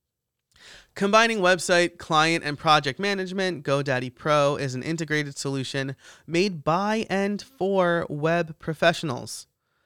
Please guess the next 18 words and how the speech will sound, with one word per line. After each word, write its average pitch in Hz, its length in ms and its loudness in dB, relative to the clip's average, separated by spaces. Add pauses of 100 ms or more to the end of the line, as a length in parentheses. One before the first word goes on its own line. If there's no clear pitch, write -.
(340)
Whether 190 320 4
you're 180 260 2
new 151 260 0
to 156 120 -6
web 143 200 2
design 143 580 -2 (320)
or 156 180 4
looking 156 340 0
to 147 100 -6
grow 143 140 0
your 131 180 -4
business, 185 480 -2
you'll 151 120 -2
find 143 280 0
the 127 60 -4
tools, 190 420 -4
products, 143 540 0
guidance, 131 640 -2